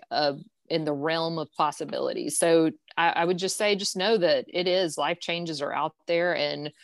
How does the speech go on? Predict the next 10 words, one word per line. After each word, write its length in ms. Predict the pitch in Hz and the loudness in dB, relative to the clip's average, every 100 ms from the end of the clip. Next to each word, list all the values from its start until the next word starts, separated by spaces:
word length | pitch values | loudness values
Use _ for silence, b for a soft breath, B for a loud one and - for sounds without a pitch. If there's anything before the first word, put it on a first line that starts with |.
| b b b _ - | b b b _ -10
life 420 | 170 160 202 208 | 0 2 2 4
is, 360 | 185 165 - - | 2 2 -2 -2
is 220 | - 147 170 156 - - | -4 -4 -6 -14 -16 4
brief 340 | 180 214 - | 4 4 2
and 160 | 151 135 | -2 -2
short, 420 | - 175 196 - | 2 4 4 2
and 180 | 170 143 | -4 0
just, 420 | 170 170 - - - _ | 0 0 -2 -4 -8 _
you've 220 | 175 151 | -2 0
gotta, 480 | 170 160 160 151 | 2 4 4 2